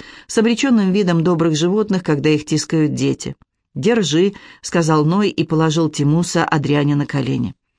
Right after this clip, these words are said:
Когда Жен грустно, она всегда берет кота.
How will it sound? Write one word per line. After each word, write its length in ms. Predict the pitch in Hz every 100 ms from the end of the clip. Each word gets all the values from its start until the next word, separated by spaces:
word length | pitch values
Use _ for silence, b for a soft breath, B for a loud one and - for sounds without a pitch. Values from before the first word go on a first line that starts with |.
| _ _ _ _
Когда 340 | 165 147 165
Жен 380 | 147 185 190 165 B B -
грустно, 640 | 147 220 277 - 139 - _ _ -
она 200 | 254 254
всегда 340 | - 202 226
берет 300 | 170 147 131
кота. 380 | 131 135 123 120